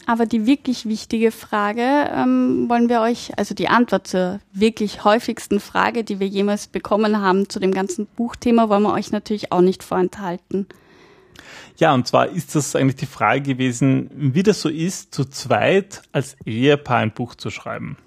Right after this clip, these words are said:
Speaker 1: Also es ist ja schon einmal eine Herausforderung, alleine ein Buch zu schreiben. Ähm, zu zweit
Speaker 2: Ist es dann eigentlich noch mal schwieriger, haben wir uns zumindest sagen lassen?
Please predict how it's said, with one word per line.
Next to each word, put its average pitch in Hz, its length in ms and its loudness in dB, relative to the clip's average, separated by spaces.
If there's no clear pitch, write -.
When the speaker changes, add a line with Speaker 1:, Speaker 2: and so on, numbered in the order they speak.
Speaker 1:
Also 202 200 2
es 196 100 -2
ist 214 120 -2
ja 208 100 4
schon 208 180 0
einmal 196 240 4
eine 202 260 2
Herausforderung, 196 800 -2
alleine 185 600 0
ein 254 160 4
Buch 277 280 -2
zu 277 160 -4
schreiben. 254 640 2
Ähm, 214 460 0
zu - 200 -8
zweit 214 720 -2
Speaker 2:
Ist 131 120 0
es 131 120 -2
dann 127 220 2
eigentlich 123 260 2
noch 131 300 2
mal 139 180 2
schwieriger, 143 680 0
haben 131 160 0
wir 135 60 0
uns 131 120 -6
zumindest 135 420 0
sagen 127 360 2
lassen? 139 540 0